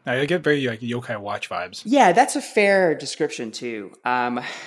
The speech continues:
Speaker 2: and, you know, given the game's kind of more lighthearted vibe, uh, this shift complements the tone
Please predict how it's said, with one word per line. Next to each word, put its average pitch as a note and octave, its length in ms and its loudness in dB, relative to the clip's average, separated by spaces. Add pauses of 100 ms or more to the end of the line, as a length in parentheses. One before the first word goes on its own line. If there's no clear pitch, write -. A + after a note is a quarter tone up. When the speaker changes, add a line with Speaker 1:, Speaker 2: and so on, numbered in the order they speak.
(160)
Speaker 2:
and, G3 180 0
you G#3+ 60 4
know, G3+ 120 2
given A#3+ 260 2
the B3+ 80 0
game's D3+ 560 -4 (400)
kind D#3 180 -6
of C#3+ 80 -2
more C#3 160 -6
lighthearted A#2+ 640 -6
vibe, B2 440 -2 (200)
uh, A2 80 -12 (180)
this D#3+ 340 -4
shift - 540 -4
complements D3+ 540 -4
the B2 80 -6
tone A3+ 500 -10